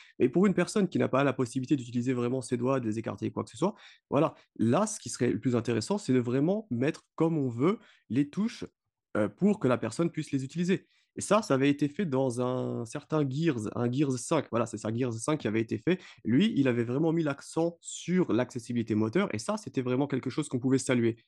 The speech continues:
Ça, c'était vraiment très, très bien fait. Bon, euh, personnellement, je suis pas du tout fan de ce jeu, mais je sais reconnaître quand les choses sont bien faites. Et pour Gears cinq, les personnes qui avaient des problèmes moteurs, euh, eh bien là, elles avaient exactement ce qu'il leur fallait pour réussir à jouer. Et là, c'était vraiment bien fait.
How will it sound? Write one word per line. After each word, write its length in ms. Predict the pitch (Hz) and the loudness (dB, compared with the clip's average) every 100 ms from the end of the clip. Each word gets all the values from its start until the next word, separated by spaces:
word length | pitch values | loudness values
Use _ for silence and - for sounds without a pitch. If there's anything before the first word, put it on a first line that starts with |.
| _ - _ | _ -20 _
Ça, 180 | - 190 | -4 -2
c'était 240 | - - | -2 -2
vraiment 320 | 120 120 151 | 0 2 0
très, 240 | 135 - 160 | -2 -6 -4
très 160 | - | -2
bien 140 | 139 127 | -2 -2
fait. 160 | 117 | -2
Bon, 240 | 104 117 113 | -2 -2 -2
euh, 80 | 98 | -4
personnellement, 400 | 104 - 113 120 | -6 -2 -2 -2
je 80 | |
suis 80 | - | -6
pas 140 | - 104 | -4 -4
du 60 | |
tout 120 | 107 | -4
fan 180 | 107 104 | -4 0
de 80 | 101 | 0
ce 140 | - | 0
jeu, 160 | 113 185 | 2 4
mais 240 | 120 139 | 4 4
je 80 | 123 | 2
sais 120 | 110 | 0
reconnaître 360 | 117 113 120 139 | -4 0 -2 0
quand 80 | 113 | -2
les 80 | 113 | -2
choses 200 | 131 - | -4 -4
sont 140 | 117 | -2
bien 180 | 113 117 | 0 0
faites. 200 | 117 - | -2 -4
Et 60 | |
pour 220 | 117 120 123 | -4 -4 0
Gears 200 | 139 113 | 2 2
cinq, 480 | 104 156 202 - - - - - | -2 0 0 -2 -10 -16 -12 -4
les 100 | 117 | 0
personnes 400 | 135 139 160 151 | 0 0 0 2
qui 120 | 120 | 2
avaient 160 | 117 135 | 2 2
des 100 | 117 | 0
problèmes 380 | - 110 110 | -2 0 0
moteurs, 440 | 104 101 - 180 - _ _ _ - | 2 0 0 -2 -2 _ _ _ -8
euh, 420 | 104 101 101 - - | -4 -4 -4 -6 -6
eh 80 | 107 | -4
bien 200 | 104 98 | -2 0
là, 200 | 127 180 | 2 2
elles 160 | 120 | 0
avaient 160 | 110 135 | 0 0
exactement 480 | 135 117 113 113 156 | -2 -4 -4 -4 -4
ce 80 | - | -2
qu'il 80 | |
leur 160 | 120 113 | -2 -2
fallait 240 | 104 135 | 0 0
pour 260 | 151 135 117 | 2 0 2
réussir 420 | 120 120 - 135 | 2 0 -2 -2
à 60 | 127 | -2
jouer. 220 | 113 107 - _ - | -2 -4 -8 _ -6
Et 60 | |
là, 100 | 110 | -4
c'était 240 | - 127 117 | -4 -4 -2
vraiment 300 | 117 127 123 | 2 2 2
bien 160 | 120 | 0
fait. 200 | 113 107 | -2 -6